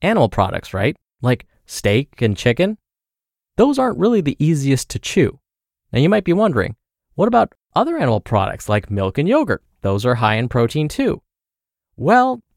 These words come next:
as we age, we aren't able to digest milk-based products as well either. Now, I'm not trying to scare anyone. All of these things I'm describing are very normal and natural.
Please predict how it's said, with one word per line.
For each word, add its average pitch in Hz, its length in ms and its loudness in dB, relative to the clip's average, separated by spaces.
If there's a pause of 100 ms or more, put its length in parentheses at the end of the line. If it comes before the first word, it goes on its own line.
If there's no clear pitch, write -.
as 123 140 -4
we 135 200 -4
age, 233 440 -2
we 165 220 -6
aren't 262 280 -6
able 208 220 -4
to 180 140 -6
digest 151 500 0
milk-based 131 800 -2
products 113 480 0
as 110 160 -4
well 104 480 -2
either. 156 500 -2 (480)
Now, 147 160 0
I'm 151 160 -2
not 170 140 -6
trying 156 180 0
to 156 80 0
scare 127 380 0
anyone. 92 340 -4 (420)
All 214 280 4
of 226 80 -2
these 202 180 -6
things 160 300 -4
I'm 139 100 0
describing 117 520 -2
are 117 140 2
very 104 360 0
normal 110 480 0
and 107 180 -2
natural. 95 540 -6